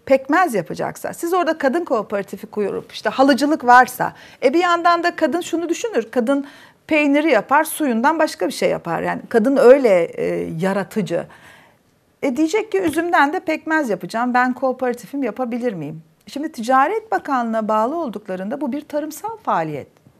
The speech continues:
Hadi tüzük mü değiştireceksin, anayasa, ana sözleşmeni mi değiştireceksin? Şimdi ama ben burada, e, Ticaret Bakanlığı'yla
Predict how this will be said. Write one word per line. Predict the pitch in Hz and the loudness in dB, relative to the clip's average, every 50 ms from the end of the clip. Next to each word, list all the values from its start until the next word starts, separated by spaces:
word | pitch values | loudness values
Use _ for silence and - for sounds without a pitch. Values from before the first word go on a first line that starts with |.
| _ _ _ _ _ _ _ _ _ _ _ _ _ _ | _ _ _ _ _ _ _ _ _ _ _ _ _ _
Hadi | - - 285 285 247 269 277 269 | -4 -4 -2 -2 -2 -6 -8 -6
tüzük | - 269 233 240 247 - | -8 -8 -8 -8 -8 -6
mü | 277 277 | -6 -6
değiştireceksin, | 247 269 269 254 - - 262 254 247 269 269 262 - 269 269 254 254 | -4 -4 -6 -8 -8 -10 -10 -8 -8 -8 -10 -10 -8 -10 -8 -8 -8
anayasa, | 190 170 170 170 190 214 220 - 269 - - | -8 -8 -8 -6 -8 -8 -8 -8 -10 -8 -6
ana | - 226 240 240 | -6 -6 -6 -4
sözleşmeni | 240 - 247 233 214 220 208 208 - 180 175 165 180 | -4 -4 -4 -4 -2 -6 -8 -8 -8 -10 -10 -8 -6
mi | 220 233 | -6 -6
değiştireceksin? | 240 247 247 233 - - 240 240 240 254 240 - - 247 - - - - - - - | -6 -6 -8 -8 -8 -10 -10 -8 -8 -8 -10 -10 -14 -16 -16 -16 -20 -20 -20 -18 -12
Şimdi | - - 294 311 | -8 -4 2 4
ama | 330 330 339 330 | 6 6 6 6
ben | 330 302 320 311 294 | 6 6 6 4 2
burada, | 320 339 320 254 302 311 392 - - - | 0 0 2 4 4 4 4 2 0 0
e, | 220 220 214 220 214 214 202 - - 226 202 185 | 0 0 0 0 0 -2 -4 -4 -6 -8 -8 -6
Ticaret | - 269 220 254 254 277 330 339 - | -4 0 4 4 4 4 4 0 -2
Bakanlığı'yla | 285 262 285 285 - 262 254 277 294 302 285 285 339 349 | -2 -4 -2 0 2 2 2 2 2 0 0 0 -2 -2